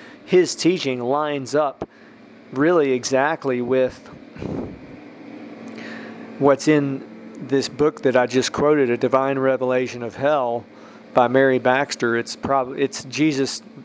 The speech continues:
revealed hell to her in great detail. He even said, "I'm gonna reveal hell to you in more detail than it's ever been revealed." And two of the themes of the book, one, number one,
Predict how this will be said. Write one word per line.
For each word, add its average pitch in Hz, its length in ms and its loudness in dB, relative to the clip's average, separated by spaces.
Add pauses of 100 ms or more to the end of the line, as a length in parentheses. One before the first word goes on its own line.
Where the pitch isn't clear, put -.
(100)
revealed 127 520 0
hell 139 280 0
to 123 180 -4
her 120 420 -2 (720)
in 127 160 -6
great 139 340 0
detail. 127 640 0 (440)
He 147 200 0
even 131 200 -2
said, 135 300 0
"I'm 123 180 -6
gonna 135 200 -2
reveal 127 400 0
hell 131 240 -2
to - 160 -10
you 127 120 0
in 120 80 -6
more 127 240 -2
detail 127 520 -4
than 120 140 -8
it's 113 160 -10
ever 127 200 -4
been 123 200 -6
revealed." 120 480 -2 (720)
And 127 200 -4
two 202 280 -2
of 143 120 -4
the 131 100 -10
themes 170 500 -6
of 127 140 -4
the 127 60 -8
book, 120 440 -4 (1800)
one, 156 340 0
number 143 280 2
one, 135 520 0